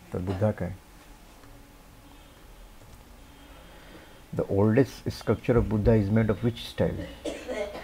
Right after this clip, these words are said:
तो गंधारा और मथुरा दोनों स्टाइल, तो इस दो हो जाएगा, तो ई हो जाएगा। इसमें पूछा था सिक्सटी सिक्स बीपीएससी में प्री। Which of the following is laid the foundation of idol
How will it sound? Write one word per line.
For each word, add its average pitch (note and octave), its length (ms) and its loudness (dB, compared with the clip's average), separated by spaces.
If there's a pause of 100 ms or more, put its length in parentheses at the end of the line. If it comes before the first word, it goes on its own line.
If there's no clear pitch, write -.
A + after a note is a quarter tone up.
(240)
तो G2+ 80 0
गंधारा G2+ 520 4
और G#2+ 100 4
मथुरा G#2+ 360 4
दोनों A2+ 340 0 (2250)
स्टाइल, F#2+ 400 2 (180)
तो G#2+ 60 -8
इस F2+ 240 -6
दो G#2+ 160 2
हो G#2+ 120 2
जाएगा, G2 240 2
तो - 160 0 (280)
ई A2+ 120 4
हो G#2 140 4
जाएगा। F#2+ 440 -2 (280)
इसमें F#2+ 260 -6
पूछा G2 220 -4
था A2 40 -2
सिक्सटी G2+ 320 -4
सिक्स - 280 -10
बीपीएससी F2 500 -4
में F2 240 -6
प्री। F2 180 -4 (3000)
Which C3 200 4
of A#2+ 140 4
the A#2 80 0
following A#2+ 440 4
is G2+ 180 2
laid A2+ 200 6
the A#2 160 2
foundation G#2 500 0
of - 100 -8
idol G#2 320 2